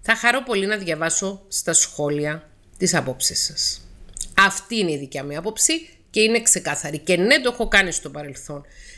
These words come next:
να κρατάω φιλία με πρώην, και όταν συνειδητοποίησα πόσο πολύ με έριχνε ψυχολογικά η οποιαδήποτε επικοινωνία είχα με τον άνθρωπο αυτό,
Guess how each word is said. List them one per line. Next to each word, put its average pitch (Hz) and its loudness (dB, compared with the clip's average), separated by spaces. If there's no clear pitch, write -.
να 175 2
κρατάω 165 2
φιλία 160 0
με 170 2
πρώην, 175 2
και 202 6
όταν 240 8
συνειδητοποίησα 190 4
πόσο 226 0
πολύ 185 2
με 214 4
έριχνε 226 4
ψυχολογικά 165 0
η 180 -2
οποιαδήποτε 180 0
επικοινωνία 165 2
είχα 190 2
με 170 2
τον 160 0
άνθρωπο 175 2
αυτό, 156 2